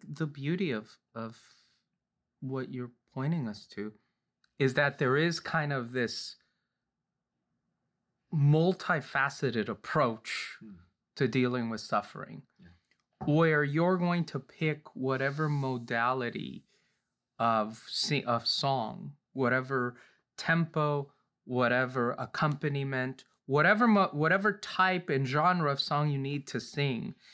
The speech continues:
Speaker 1: in order to get through what you need to get through. That is what you,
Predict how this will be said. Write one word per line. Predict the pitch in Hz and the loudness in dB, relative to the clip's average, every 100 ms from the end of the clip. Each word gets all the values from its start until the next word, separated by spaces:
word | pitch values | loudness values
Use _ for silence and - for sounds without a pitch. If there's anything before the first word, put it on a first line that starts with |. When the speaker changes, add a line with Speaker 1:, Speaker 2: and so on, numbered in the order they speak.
| - - | -20 -4
Speaker 1:
in | 135 | 0
order | 139 156 151 | 2 2 2
to | 139 127 | 2 0
get | 139 147 147 | 0 0 -2
through | 151 139 | -2 0
what | 131 110 | 0 -2
you | 131 | -4
need | 123 120 117 | -4 -4 -6
to | 120 | -10
get | 110 123 127 | -2 -2 -2
through. | - - - - _ _ _ _ _ | -8 -12 -12 -16 _ _ _ _ _
That | 131 113 143 151 127 - | -10 -2 2 4 2 2
is | 143 139 - | 2 2 0
what | 127 123 | -2 -2
you, | 123 127 | -2 -6